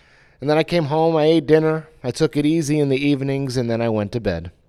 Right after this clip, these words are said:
The next day, I did the same thing. The day after that, I did the same thing. Perhaps the only break from the rhythms, the patterns, and the routines were the weekends. But come Monday morning, it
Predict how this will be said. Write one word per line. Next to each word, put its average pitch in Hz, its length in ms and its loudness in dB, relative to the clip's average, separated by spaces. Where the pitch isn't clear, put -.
The 101 80 -8
next 110 320 -2
day, 113 280 2
I 113 100 0
did 107 160 -2
the 110 100 -4
same 110 320 -4
thing. 80 460 -10
The 90 80 -10
day 101 180 -2
after 110 320 -2
that, 113 220 0
I 113 80 0
did 110 180 0
the 120 100 -2
same 113 320 -4
thing. 82 320 -10
Perhaps 143 340 4
the 147 100 4
only 151 220 4
break 131 420 2
from 139 160 -4
the 123 80 0
rhythms, 135 440 0
the 113 80 -4
patterns, 131 420 0
and 117 100 -4
the 120 40 -2
routines 143 800 -4
were 147 100 6
the 160 80 6
weekends. 160 800 -2
But 120 120 -4
come 147 200 0
Monday 170 300 6
morning, 165 420 4
it 151 80 6